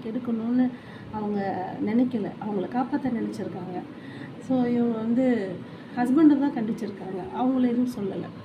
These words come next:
மேக்ஸிமம் பெண்கள் வந்து அந்த பெண், பொம்பளைங்களை போய் சண்டை போடுவாங்க, அவங்கள போய் திட்டுவாங்க,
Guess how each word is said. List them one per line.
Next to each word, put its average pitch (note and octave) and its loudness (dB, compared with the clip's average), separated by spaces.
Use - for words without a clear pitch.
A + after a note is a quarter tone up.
மேக்ஸிமம் C4+ 4
பெண்கள் B3+ 4
வந்து A#3 2
அந்த B3+ 6
பெண், C#4+ 8
பொம்பளைங்களை E4+ 8
போய் C4 2
சண்டை A#3 0
போடுவாங்க, G3 -4
அவங்கள E4 10
போய் D#4 4
திட்டுவாங்க, A3 2